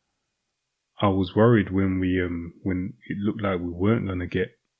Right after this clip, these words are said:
a creative midfielder that we're gonna, we're gonna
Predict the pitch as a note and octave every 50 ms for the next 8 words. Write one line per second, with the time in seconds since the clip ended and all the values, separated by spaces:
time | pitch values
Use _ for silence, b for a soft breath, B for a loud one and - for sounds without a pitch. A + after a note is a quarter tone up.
0 | _ _ _ _ _ _ _ _ - - A2 G2+ - - - G2 F#2 F#2+ F#2+ F#2+
1 | - F2+ F2+ F2 - - F#2+ G2 G#2 G2+ - - - E2+ E2+ - - F#2 F2+ -
2 | F#2+ F#2+ F#2+ F#2+ - G#2+ G2 F#2+ F2+ F#2 G2 G#2+ - _ _ _ - G#2+ G2+ A2+
3 | A2 A2 G#2+ G2+ -